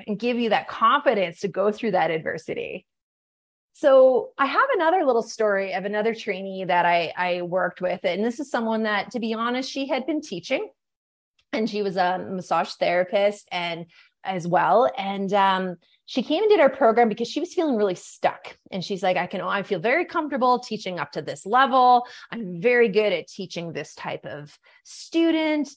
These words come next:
this type of client. But other than that, I get really stuck." And, and she was, and in fact, it's not fun. So then lo and behold,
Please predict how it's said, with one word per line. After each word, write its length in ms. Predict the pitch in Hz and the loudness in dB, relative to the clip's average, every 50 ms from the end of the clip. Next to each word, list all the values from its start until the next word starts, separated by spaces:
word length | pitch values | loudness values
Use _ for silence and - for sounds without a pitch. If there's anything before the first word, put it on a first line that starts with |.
| _ _ - _ _ | _ _ -20 _ _
this 160 | 185 175 - | -12 -12 -8
type 220 | - 180 156 - - | -8 -8 -8 -6 -8
of 80 | - | -10
client. 720 | - - - - 277 269 269 269 269 269 262 262 262 254 262 - _ _ _ _ _ _ | -14 -12 -10 -6 -4 -2 0 0 0 -2 -2 -2 -4 -6 -8 -12 _ _ _ _ _ _
But 120 | - 220 | -4 -2
other 280 | - 262 285 330 359 339 | -2 -2 0 0 0 0
than 160 | 339 320 262 226 | 0 0 0 0
that, 280 | 214 214 220 220 - - | 0 0 0 0 -2 -4
I 100 | - 220 | -8 -8
get 240 | 226 285 - - - | -6 -6 -6 -6 -6
really 400 | 247 247 247 247 240 214 202 175 | -8 -8 -4 -2 0 0 0 -2
stuck." 720 | - - - - - 175 214 262 233 - - - - - - _ _ - | -6 -12 -16 -10 -6 -2 0 0 0 0 -4 -10 -14 -16 -16 _ _ -8
And, 160 | 208 208 220 - - | -8 -8 -8 -10 -10
and 160 | 220 208 208 | -10 -10 -10
she 200 | - - 262 254 | -8 -8 -4 -2
was, 200 | 254 262 240 196 180 - | 0 0 0 -2 -6 -10
and 140 | 220 214 220 | -8 -8 -8
in 80 | 214 | -6
fact, 320 | 220 240 247 285 285 - 247 | -4 -2 -2 -2 -2 -4 -6
it's 160 | 214 220 - | -8 -6 -6
not 220 | 233 226 - - | -8 -8 -8 -10
fun. 480 | - _ 220 233 269 226 160 139 - - _ _ _ _ _ _ _ _ | -12 _ -8 -6 -6 -6 -6 -8 -12 -20 _ _ _ _ _ _ _ _
So 240 | _ _ - 294 277 | _ _ 4 4 6
then 380 | 233 285 294 277 269 269 269 269 | 6 4 2 2 0 -2 -4 -6
lo 240 | 262 269 285 311 359 | -6 -4 -2 -2 -2
and 100 | 427 427 | 0 0
behold, 500 | 392 285 220 208 233 226 226 226 220 | 0 0 2 2 2 4 4 4 2